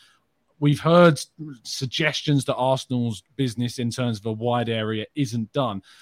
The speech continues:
But to me, that there isn't kind of a standout candidate with the one we're being linked to, nor that I would say is realistically viable and that genuinely upgrades us. You know, we've, we've talked a lot about the likes of Cody Gakpo.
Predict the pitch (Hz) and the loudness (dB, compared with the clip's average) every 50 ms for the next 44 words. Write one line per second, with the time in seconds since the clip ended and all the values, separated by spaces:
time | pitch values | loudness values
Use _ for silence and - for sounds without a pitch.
0 | - _ _ 190 170 - - 196 196 220 233 220 180 196 - 185 175 180 180 208 | -20 _ _ -10 -6 -4 -4 -2 0 0 0 -2 -2 -2 -2 0 0 2 2 0
1 | 214 196 208 196 170 - 185 180 180 170 156 160 - - 180 170 170 165 151 151 | 0 0 -2 -4 -2 -2 -2 0 0 0 0 -2 -2 -2 0 0 2 2 2 2
2 | 143 131 - - 156 147 131 135 131 113 135 127 - 131 131 147 147 143 139 123 | 0 0 -2 -2 -2 -2 0 -2 -2 -4 -6 -6 -6 -2 0 2 2 2 2 2
3 | 135 127 123 127 135 139 139 127 - - 98 85 95 107 113 - _ _ _ _ | 2 0 2 2 2 0 0 -4 -8 -10 -10 -8 -8 -10 -10 -12 _ _ _ _
4 | _ 139 165 180 190 190 170 165 151 151 156 151 147 147 143 - 160 151 147 147 | _ 0 2 4 4 2 2 0 0 0 0 0 0 -2 -2 -2 0 0 2 2
5 | 135 117 120 139 147 147 147 151 151 - - 151 139 - 143 139 120 135 139 139 | 0 -2 -2 0 0 0 2 0 -2 -2 -4 -8 -6 -2 -2 -2 0 0 2 2
6 | 139 135 123 131 131 127 127 - - - 151 151 151 151 143 143 139 131 131 135 | 0 0 0 0 0 -2 -2 -4 -4 0 2 4 6 6 6 6 6 4 4 2
7 | 135 143 123 - _ - 147 151 160 160 147 175 180 - - 165 160 151 139 143 | 2 0 -2 -6 _ 0 2 2 2 2 0 -2 -8 -6 -4 -4 -2 -2 0 -2
8 | 151 143 - 156 165 151 - 202 185 - - 156 156 113 120 127 135 110 123 120 | -2 -4 -2 -4 -4 -4 -4 -6 -8 -8 -6 -6 -6 -6 -6 -8 -8 -8 -6 -6
9 | 120 107 - - 110 - 117 104 101 95 - 143 139 135 101 - _ 143 135 131 | -8 -8 -8 -14 -16 -12 -10 -10 -10 -6 -4 -2 -2 -2 -4 -6 _ 0 0 2
10 | 127 123 | 2 2